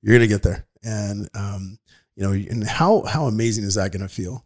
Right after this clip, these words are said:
You know, s-, try to, try to imagine that gratitude. Try to imagine how grateful you're gonna feel for being able to obtain what you're after now. And that'll help you manifest that into your life in the future moving forward and help you have the motivation and power to get there.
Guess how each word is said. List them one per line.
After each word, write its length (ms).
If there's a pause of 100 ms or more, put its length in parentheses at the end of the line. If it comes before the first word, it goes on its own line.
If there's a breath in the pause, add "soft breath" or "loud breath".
You 120
know, 160
s-, 360
try 200
to, 180
try 160
to 80
imagine 440
that 120
gratitude. 540
Try 140
to 60
imagine 560 (560)
how 180
grateful 600
you're 140
gonna 200
feel 520 (200)
for 180
being 180
able 180
to 140
obtain 360
what 100
you're 100
after 320
now. 560 (420)
And 120
that'll 240
help 260
you 100
manifest 600
that 160
into 240
your 120
life 380 (180)
in 120
the 60
future 300
moving 360
forward 300
and 140
help 300
you 340
have 160
the 100
motivation 480
and 80
power 280
to 80
get 180
there. 220